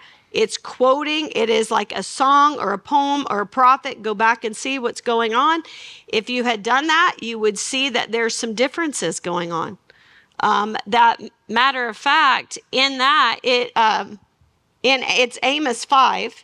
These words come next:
if you wanna write it out there. If you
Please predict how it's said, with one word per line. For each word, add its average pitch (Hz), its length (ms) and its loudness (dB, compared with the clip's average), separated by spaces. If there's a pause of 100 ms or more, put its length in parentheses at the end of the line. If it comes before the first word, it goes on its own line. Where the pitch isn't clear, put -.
if 220 160 -10
you 240 100 -2
wanna 233 220 2
write 214 240 0
it 226 100 -2
out 220 240 2
there. 185 300 -6 (2500)
If 240 140 -2
you 415 160 4